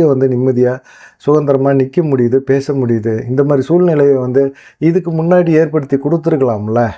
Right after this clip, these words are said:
அப்படிங்கிற ஒரு நியாயமான கேள்வி வைக்கிறாங்க. எப்-, அஹ், இந்த கள்ளச்சாராய விற்பனை எப்போ பார்த்தீங்கன்னா, எந்த நேரத்துலையுமே லேடீஸ் வெளியே வந்து நிக்கவே முடியாது.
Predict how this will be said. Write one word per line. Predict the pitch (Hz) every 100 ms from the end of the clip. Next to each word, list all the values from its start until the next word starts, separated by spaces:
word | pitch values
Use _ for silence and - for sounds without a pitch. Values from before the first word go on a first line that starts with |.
| _ -
அப்படிங்கிற | 123 135 147 143
ஒரு | 139 135
நியாயமான | 135 160 170 165 160
கேள்வி | 143 139 135
வைக்கிறாங்க. | 120 117 107 101 110 - - - _ 104
எப்-, | 139 170 _ 180
அஹ், | 135 127 127 131
இந்த | 127 123
கள்ளச்சாராய | 120 143 190 190 175
விற்பனை | 151 143 151 147
எப்போ | 143 151
பார்த்தீங்கன்னா, | 139 131 135 135 127
எந்த | 117 151 175 196
நேரத்துலையுமே | 185 170 160 139 147 160
லேடீஸ் | 147 147 147 127
வெளியே | 127 151
வந்து | 143 127 135
நிக்கவே | 127 120 147 143 143
முடியாது. | 127 110 104 98